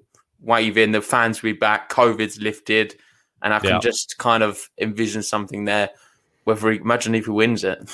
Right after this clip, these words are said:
Speaker 1: <laughs> wins Wimbledon on his send-off, I think that would
Speaker 2: <laughs>
Speaker 1: just
Speaker 2: Well,
Speaker 1: be ridiculous.
Speaker 2: there's
Speaker 1: But
Speaker 2: part of
Speaker 1: I don't
Speaker 2: me
Speaker 1: think
Speaker 2: that
Speaker 1: it's gonna happen. It's
Speaker 2: well
Speaker 1: probably gonna be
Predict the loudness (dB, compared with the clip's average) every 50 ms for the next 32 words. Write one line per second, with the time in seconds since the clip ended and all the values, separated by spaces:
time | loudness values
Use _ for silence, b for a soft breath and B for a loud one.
0 | -20 -10 _ 0 2 2 2 0 -2 -2 -2 2 4 4 4 4 2 0 2 2
1 | 2 2 4 2 2 2 2 2 4 2 2 2 2 2 4 4 4 4 4 2
2 | 2 2 2 2 0 0 2 2 4 4 4 4 2 0 -4 B B B B B
3 | B B B B B B B _ _ -4 -2 0 0 -2 -2 -4 -6 -4 -2 0
4 | 0 2 4 6 6 6 6 6 6 6 6 4 4 4 2 2 0 -2 -2 0
5 | 2 2 0 0 0 -2 -2 0 0 2 2 2 2 2 2 2 2 2 4 4
6 | 4 4 2 0 -4